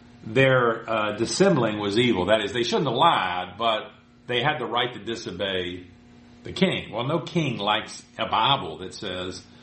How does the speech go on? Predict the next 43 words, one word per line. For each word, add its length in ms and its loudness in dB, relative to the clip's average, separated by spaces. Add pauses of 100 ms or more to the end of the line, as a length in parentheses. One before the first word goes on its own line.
(220)
there 180 2
are 60 2
circumstances 880 -4
in 140 -4
which 200 -4
you 80 -4
can 160 -6
disobey 440 -4
the 80 -12
king. 480 -2
So 380 -2 (560)
these 200 4
kind 300 -4
of 60 -10
notes 560 -4
he 120 -8
didn't 180 -6
like. 360 -4 (1300)
Second 400 -2
Kings, 340 -10 (720)
Chron-, 400 0
Second 260 -2
Chronicles 380 -4
fifteen 400 -6
six 340 -6
suggested 480 -4
that 340 -6
an 160 -10
evil 240 2
monarch 460 0
could 120 -8
be 80 -6
worthy 320 -6
of 100 -10
death. 220 -6 (220)
Well, 120 -6
he 60 -4
didn't 200 -4
like 200 -6 (800)
that 200 -2
kind 160 -4
of 80 -10
thing. 220 -4